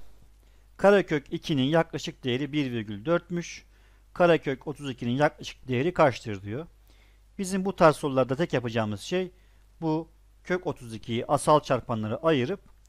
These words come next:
A kök B biç-, biçiminde yazmak. Otuz ikiyi ayırırsak ikiye böldüm on altı, ikiye böldüm sekiz, ikiye böldüm dört, ikiye böldüm iki,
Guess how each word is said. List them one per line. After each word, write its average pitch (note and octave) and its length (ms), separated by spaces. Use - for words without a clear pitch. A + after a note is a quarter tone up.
A D#3+ 200
kök - 380
B D#3 220
biç-, - 180
biçiminde A#2+ 560
yazmak. A#2 540
Otuz G3 260
ikiyi D#3 280
ayırırsak F3 720
ikiye F3+ 360
böldüm C#3 460
on D3+ 160
altı, D#3+ 500
ikiye E3 380
böldüm A2 440
sekiz, D#3 640
ikiye D#3+ 400
böldüm G#2+ 500
dört, E3 260
ikiye D#3 360
böldüm A2+ 480
iki, D#3+ 440